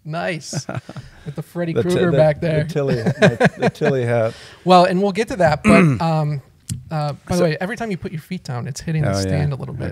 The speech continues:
Speaker 2: Okay.
Speaker 1: So settle
Speaker 2: I'll,
Speaker 1: in
Speaker 2: I'll
Speaker 1: here,
Speaker 2: keep it.
Speaker 1: folks. Let's
Speaker 2: <laughs>
Speaker 1: settle in.
Speaker 2: Told you I should have taken
Speaker 1: Yeah.
Speaker 2: my shoes off.
Speaker 1: No, but that calendar that of the, of the, uh, Bears, why was that such a, um, a mark
Speaker 2: Uh,
Speaker 1: on what
Speaker 2: just
Speaker 1: you
Speaker 2: the
Speaker 1: were
Speaker 2: photography,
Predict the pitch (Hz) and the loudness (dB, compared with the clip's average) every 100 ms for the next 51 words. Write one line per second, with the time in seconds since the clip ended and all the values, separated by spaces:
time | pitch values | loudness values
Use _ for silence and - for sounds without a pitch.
0 | - 92 127 135 139 - 185 190 185 170 | -6 -6 -6 -8 -10 -6 -4 -2 -4 -4
1 | 151 143 90 139 131 - 147 143 - 156 | -4 -4 -4 -6 -6 -10 -8 -8 -6 -6
2 | 151 143 135 139 139 123 87 - - 202 | -4 -4 -6 -4 -2 -2 -4 -6 -6 -2
3 | 269 220 156 120 95 87 - - 233 226 | 2 4 4 0 -4 -8 -8 0 4 4
4 | 170 196 - - - 202 233 220 180 165 | 2 0 -2 -2 0 0 2 2 2 2
5 | 160 - 135 160 151 151 143 - 151 151 | 0 -2 -8 -4 0 0 0 -4 -6 -4
6 | 147 143 135 127 135 139 - 180 220 151 | -2 -2 -2 -4 -6 -6 -2 0 0 0
7 | 143 131 147 160 190 208 180 147 160 170 | -4 -6 -2 0 0 -2 -4 0 0 0
8 | 165 - 156 - 170 147 143 139 135 139 | -2 -6 -6 -4 -2 0 0 -2 -4 -10
9 | 151 143 135 135 135 139 139 - 139 143 | -6 -4 -2 -4 -4 -8 -10 -6 -2 0
10 | 160 - - - - 107 214 170 135 151 | -2 -4 -16 -10 2 6 8 6 2 -4
11 | 214 143 139 131 139 196 196 185 170 165 | -4 -2 0 2 2 4 4 4 0 -2
12 | 123 | -4